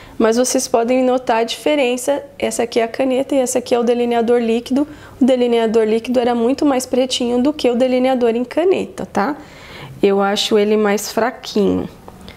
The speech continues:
Só que assim, pra ajudar a desenhar, ele é mel-, ele é bom,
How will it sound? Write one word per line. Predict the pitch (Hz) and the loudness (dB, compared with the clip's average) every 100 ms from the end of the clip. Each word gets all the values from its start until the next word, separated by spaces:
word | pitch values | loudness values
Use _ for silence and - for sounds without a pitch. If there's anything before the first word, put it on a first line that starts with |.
| - - - | -20 -18 -6
Só | - 269 | 0 0
que | 269 | 2
assim, | 320 - 233 202 - | 0 0 0 -2 -4
pra | - 226 233 | -2 -2 0
ajudar | - 233 247 226 220 - | -2 -2 0 0 0 0
a | 214 | -2
desenhar, | 233 269 311 311 233 220 254 240 - | 0 0 0 0 0 0 0 -2 -2
ele | 254 277 | 0 0
é | 277 | 0
mel-, | 294 359 330 | 2 2 2
ele | 254 269 | 0 0
é | 302 | 0
bom, | 285 254 233 | 0 0 -2